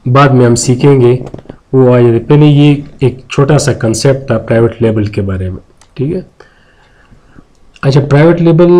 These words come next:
के बारे में एक और भी मैंने, उम, वो किया हुआ था,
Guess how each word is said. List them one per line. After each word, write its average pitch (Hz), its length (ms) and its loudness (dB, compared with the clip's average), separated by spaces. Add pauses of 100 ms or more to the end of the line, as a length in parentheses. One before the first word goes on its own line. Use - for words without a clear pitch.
(600)
के 135 100 0
बारे 151 300 4
में 160 380 0 (460)
एक 139 220 -2
और 151 200 4
भी 147 120 4
मैंने, 135 520 2 (580)
उम, 127 560 2 (800)
वो 127 100 2
किया 123 240 0
हुआ 123 200 0
था, 110 340 -8